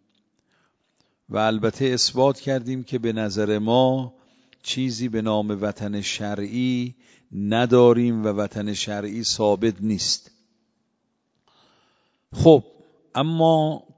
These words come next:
قاطع دوم از قواطع سفر قصد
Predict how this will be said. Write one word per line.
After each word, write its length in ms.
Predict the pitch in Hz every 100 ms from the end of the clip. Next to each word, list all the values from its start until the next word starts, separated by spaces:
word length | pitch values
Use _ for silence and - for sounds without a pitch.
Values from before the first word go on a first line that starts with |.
| _
قاطع 720 | - 113 113 110 - 170 165 151 _
دوم 920 | 120 117 107 98 104 147 147 117 95 87 _ _ _ _ _ _ _ _ _ _ -
از 260 | 104 92 90
قواطع 720 | - 107 107 107 101 117 107
سفر 1000 | 104 - 107 98 117 131 147 147 147 135 117 _ _ _ _ _ _ _ _ _ _ _ _ _ _
قصد 680 | 117 143 156 - - 127